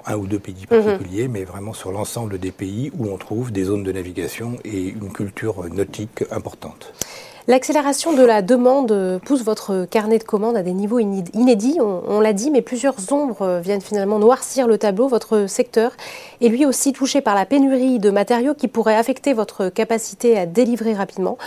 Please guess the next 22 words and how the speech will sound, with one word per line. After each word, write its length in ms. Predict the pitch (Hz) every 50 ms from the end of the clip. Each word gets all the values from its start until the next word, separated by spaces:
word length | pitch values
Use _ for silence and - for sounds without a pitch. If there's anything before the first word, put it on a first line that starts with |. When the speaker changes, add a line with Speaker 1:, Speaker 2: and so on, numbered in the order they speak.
| - - - - -
Speaker 2:
Vous 140 | - 202 226
devez 240 | 208 233 226 220 233
également 340 | 226 214 214 202 214 226 220
recruter 560 | 175 214 220 220 - 247 233 - - 226 220
plus 560 | 226 - - - 254 349 466 - - - -
pour 200 | - - 226 220
produire 420 | - - - 240 220 202 196 208 -
plus. 340 | - - 240 285 - - - - - - - - - - - _
Comment 320 | - 302 294 311 415 466 359
appréhendez-vous 680 | 240 - - 269 262 240 240 226 233 220 196 226 277
ces 180 | 277 - - 226
risques 420 | 190 214 262 320 - - - 226 208
qui 340 | - - 214 196 190 190 196
pourraient 300 | 190 - - 196 214 220
finalement 420 | 220 - 185 180 175 190 226 233
affecter 440 | - 226 226 - 240 226 - - 285
votre 300 | 254 226 196 - - 202
capacité 760 | 185 - 262 254 262 254 233 - - - 196 - 262 269 277 269
à 180 | 208 190 - -
honorer 320 | 233 233 226 196 226 247
vos 100 | 196 180
commandes ? 480 | - - - 202 190 180 175 175 170